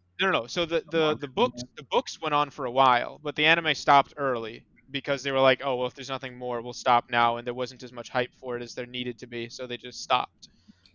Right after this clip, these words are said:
Speaker 1: Um, but with given time, it was like people really wanted more 'cause it was well developed, and because there were no books, it was, people were kinda scared of moving forward with it, because if you move forward and people continue wanting more and they run out of content,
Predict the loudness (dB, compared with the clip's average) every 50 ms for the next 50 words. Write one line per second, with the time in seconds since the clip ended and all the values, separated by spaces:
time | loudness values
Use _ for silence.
0 | -14 -8 -4 -4 -2 -4 -4 -8 -10 _ _ _ _ _ _ _ _ _ _ -20
1 | -20 -16 -12 -12 -12 -12 _ _ -18 -10 -8 -8 -8 -4 -2 -2 -2 -2 -4 -10
2 | -6 0 4 4 4 4 4 0 -6 -10 -8 -8 -10 -10 -12 -16 -16 -16 -14 -10
3 | -4 0 0 0 0 -2 -4 -6 -6 -6 -6 -10 -14 -12 -12 -12 -12 -14 -14 -16
4 | -18 -16 -10 -6 -6 -6 -6 -6 -6 -4 -2 -2 -4 -4 _ -16 -18 -18 -18 -20
5 | _ _ _ -20 -16 -10 -8 -8 -8 -6 -8 -8 -8 -8 -8 -6 -6 -6 -6 -6
6 | -10 -12 -12 -14 -14 _ -18 -16 -14 -14 -12 -10 -10 -10 -10 -10 -12 -8 -2 0
7 | 2 2 2 0 -2 -6 _ _ -14 -14 -14 -14 -14 -12 -8 -6 -6 -6 -6 -8
8 | -12 -16 -16 -16 -16 _ -14 -12 -10 -10 -10 -12 -16 -14 -12 -10 -10 -8 -6 -4
9 | -4 -2 -4 -4 -8 -10 -14 -16 -18 -20 _ _ -18 -16 -14 -10 -8 -8 -8 -10
10 | -12 -14 -12 -8 -4 -4 -4 -4 -6 -8 -10 -10 -10 -10 -10 -10 -12 -12 -14 -14
11 | -14 -14 -16 -16 -18 -18 -18 -18